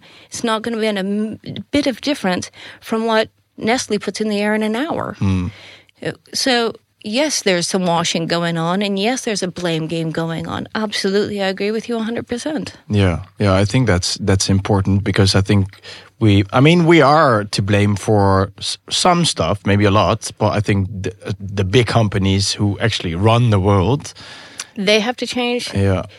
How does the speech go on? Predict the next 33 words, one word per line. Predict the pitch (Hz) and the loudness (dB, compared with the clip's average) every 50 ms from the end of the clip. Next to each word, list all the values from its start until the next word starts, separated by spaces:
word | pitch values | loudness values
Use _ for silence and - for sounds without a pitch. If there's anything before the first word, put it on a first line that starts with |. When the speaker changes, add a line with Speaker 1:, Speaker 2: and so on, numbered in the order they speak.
| - _ - | -20 _ -6
Speaker 1:
You | - 226 247 269 277 | -2 0 2 2 2
and | 277 254 | 2 0
I | 233 226 220 214 214 - - | 0 0 0 0 0 0 0
are | - | 0
not | 208 208 208 - | 0 0 0 0
gonna | 220 226 220 208 | 0 0 -2 -2
stop | - - - - - - - 214 202 202 202 - - - - _ - - _ _ - _ - | -2 -4 -8 -8 -6 -2 2 4 4 4 2 0 -2 -10 -20 _ -20 -20 _ _ -20 _ -4
living | 214 220 208 214 196 214 214 202 - - | 0 4 4 4 4 2 0 -2 -2 -2
our | 180 175 170 175 | -2 -2 0 0
life | 175 196 220 226 190 - - 202 214 - - _ | 0 0 2 2 2 0 -2 -4 -8 -12 -12 _
when | - 202 190 | -6 -4 -4
the | 185 180 - | -4 -4 -2
big | - 233 233 220 | -2 -2 -2 -4
companies | - - 196 180 165 180 180 180 170 160 - - | -6 -6 -4 -4 -4 -6 -6 -6 -6 -6 -6 -4
are | 175 170 | -4 -4
doing | 165 165 - 170 165 160 160 - | -4 -4 -4 -2 -2 -4 -4 -6
it. | 78 - - - - - - | -8 -10 -12 -16 -10 -6 -4
Speaker 2:
Yeah. | 95 90 87 - - _ - - - - - - - _ _ - | -2 -2 -4 -6 -12 _ -20 -20 -20 -20 -20 -20 -20 _ _ -4
Speaker 1:
Uh, | - 220 214 - - - | 0 0 0 0 0 -2
yes, | - 262 247 196 - - - | 0 0 2 2 0 -2 -2
there | - 185 175 | 0 0 0
are | 170 | -2
small | - - - 190 170 160 | -4 -4 -2 -2 -2 -2
things | - 196 185 170 - - | -2 -4 -4 -4 -4 -4
we | 180 170 | -4 -4
can | - - 175 170 160 | -4 -4 -4 -4 -4
do, | - 175 175 196 254 285 | -2 -2 0 0 0 -2
and | - 202 190 - - 185 180 | -2 -4 -4 -4 -4 -4 -2
they | 190 185 175 | 0 0 0
do | 180 190 180 | 0 0 0
make | 180 170 165 160 - | 0 -2 -4 -4 -4
a | 170 | -4
difference. | 160 165 170 170 - 240 277 311 294 - - | -4 -4 -6 -6 -4 -4 -4 -2 -4 -6 -8